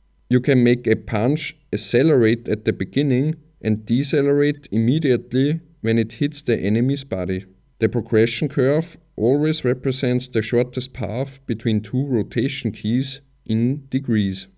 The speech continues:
It only displays how much something is rotated, but provides no information of the direction it is rotated in. Thus, the progression curve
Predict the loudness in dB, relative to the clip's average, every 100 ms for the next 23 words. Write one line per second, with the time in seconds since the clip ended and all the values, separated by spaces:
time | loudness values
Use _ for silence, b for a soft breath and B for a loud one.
0 | -4 -4 2 2 4 2 0 -4 0 2
1 | 2 0 -4 -12 _ -2 -2 -2 -4 -4
2 | -2 0 0 0 -2 -2 -4 0 -2 0
3 | 0 0 -4 -20 _ _ _ -6 -4 -2
4 | 2 2 2 0 2 4 4 2 0 -2
5 | 0 0 0 -2 -4 -4 -4 -6 -4 -4
6 | 0 0 2 0 0 -2 -6 -2 -2 -4
7 | -6 -6 -2 -2 -2 -4 -2 -2 -2 -4
8 | -2 -2 -2 -6 -14 _ 0 2 2 -4
9 | -12 _ _ _ _ -2 -2 -2 0 0
10 | 0 -4 0 2 2 0 -6